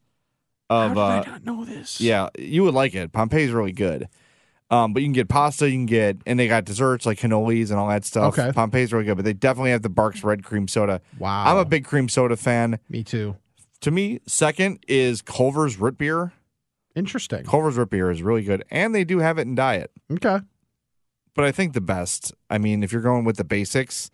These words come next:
Speaker 1: McDonald's Diet Coke. It's perfect.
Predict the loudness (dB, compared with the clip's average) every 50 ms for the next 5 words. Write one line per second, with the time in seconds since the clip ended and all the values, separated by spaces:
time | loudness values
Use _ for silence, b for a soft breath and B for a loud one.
0 | _ _ _ _ _ _ _ _ -2 -2 -2 0 2 0 2 2 0 -2 -4 -2
1 | -2 -2 -2 -2 -4 -8 -10 -10 -12 -14 -20 _ _ _ _ _ _ _ _ _
2 | _ _ _ _ _ _ _ _ _ _ _ -10 -6 -4 -4 -4 -6 -10 -16 -18
3 | -20